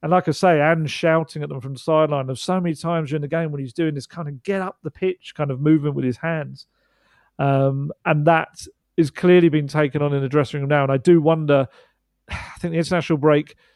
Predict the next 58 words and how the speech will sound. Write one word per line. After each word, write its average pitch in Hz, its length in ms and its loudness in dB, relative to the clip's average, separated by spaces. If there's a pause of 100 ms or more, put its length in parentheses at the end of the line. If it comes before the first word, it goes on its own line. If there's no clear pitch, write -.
(400)
is 156 140 0
a - 20 4
good 208 240 0
thing 214 180 0
in 196 160 2
one 160 260 2
way 139 260 2
to 156 100 -6
have 151 140 2
a - 20 2
little 147 200 4
bit 139 100 2
of 131 80 -4
a 139 80 2
reset, 139 580 0
but 156 80 -2
in 147 120 -2
a 139 40 -4
bad 160 380 4
way 139 160 2
in 135 100 -4
terms 147 320 -4
of 131 100 0
learning 143 440 2
lessons 139 460 -6
maybe 135 260 -4
from 135 180 -8
this 131 240 -4
match. 135 420 -8 (540)
Um, 127 800 -6
in 143 160 -6
that, 151 260 -4
yeah, 185 300 -6 (160)
I, 160 100 -2
I - 120 -2
think 165 280 -2
maybe 160 240 6
had 147 160 2
there 151 100 2
been 147 200 0
another 147 280 2
game, 143 280 2
I 139 40 -4
think 156 140 -8
you 143 100 -2
would 135 100 0
have 135 100 -2
seen 143 260 -4
again 135 320 0
another 135 260 -2
quick - 280 -4
reaction 147 400 0
against 131 260 -6
Villa 127 340 2
and 135 280 -8
a, - 60 -4
a - 40 -10
quick - 420 -2